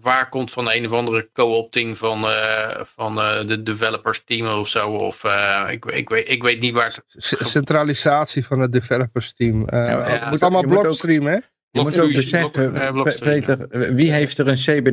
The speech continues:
Speaker 3: D C nodig als jij Bitcoin volledig gereguleerd
Speaker 1: Ja.
Speaker 3: hebt en elk
Speaker 1: Ja.
Speaker 3: adres op een, op een identiteit kan worden teruggerekend, weet je wel?
Speaker 1: Hmm.
Speaker 3: Dus,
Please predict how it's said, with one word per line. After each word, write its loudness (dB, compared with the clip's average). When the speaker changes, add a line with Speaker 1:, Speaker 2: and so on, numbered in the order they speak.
Speaker 3:
D -6
C 2
nodig 2
als 2
jij 2
Bitcoin 2
volledig 4
gereguleerd 2
Speaker 1:
Ja. 2
Speaker 3:
hebt 0
en 0
elk 0
Speaker 1:
Ja. 4
Speaker 3:
adres 2
op 0
een, 4
op 0
een 2
identiteit 2
kan 0
worden -2
teruggerekend, -2
weet -4
je 0
wel? 2
Speaker 1:
Hmm. -2
Speaker 3:
Dus, -2